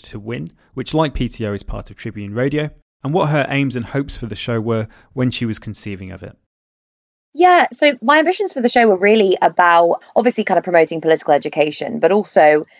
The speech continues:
Speaker 2: linking up different struggles in different parts of the world. I think that was really the thing, was to allow socialists in different parts of the world to learn from each other's successes and failures, because I think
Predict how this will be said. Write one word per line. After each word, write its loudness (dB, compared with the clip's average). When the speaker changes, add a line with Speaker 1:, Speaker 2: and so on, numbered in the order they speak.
Speaker 2:
linking 0
up 2
different -2
struggles 2
in -8
different -4
parts 0
of -4
the 2
world. 2
I -2
think -4
that 2
was -6
really 0
the -4
thing, 0
was -6
to 0
allow 4
socialists 0
in -12
different -6
parts 2
of -8
the 2
world 4
to -6
learn 2
from -10
each -4
other's 0
successes 2
and -4
failures, 0
because 2
I 0
think -2